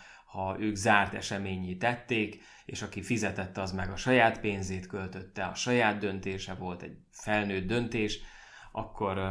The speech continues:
akkor ezt miért kell szóvá tenni? Szerintem igenis szóvá kell tenni, mert ezek a dolgok okkal, móddal, de alakítják a társadalmunk megítélését, az önmagunkról alkotott képet, és pont azt beszéltük még az adás indulás előtt Petivel,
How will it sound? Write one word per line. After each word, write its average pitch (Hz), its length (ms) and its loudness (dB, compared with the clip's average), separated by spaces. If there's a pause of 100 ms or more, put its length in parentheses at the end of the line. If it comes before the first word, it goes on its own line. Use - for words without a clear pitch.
(120)
akkor 104 200 -8
ezt 95 160 -6
miért 104 260 -2
kell 98 140 -6
szóvá 98 360 -4
tenni? 113 260 -2
Szerintem 117 300 -4
igenis 120 260 2
szóvá 107 340 0
kell 101 340 -6 (100)
tenni, 110 320 0
mert 101 380 0 (160)
ezek 113 240 -2
a 107 40 -2
dolgok 110 640 2 (1040)
okkal, 123 340 2
móddal, 107 380 2
de 104 140 0
alakítják 98 680 -2
a 95 100 -4
társadalmunk 95 1160 -4
megítélését, 95 880 -4
az 92 120 -6
önmagunkról 101 1400 -2
alkotott 98 560 -4
képet, 104 520 0
és 101 300 -2 (240)
pont 127 220 6
azt 101 140 0
beszéltük 101 480 -2
még 98 200 -6
az 98 120 -6
adás 101 340 -6
indulás 101 540 -6
előtt 101 320 -4
Petivel, 107 580 2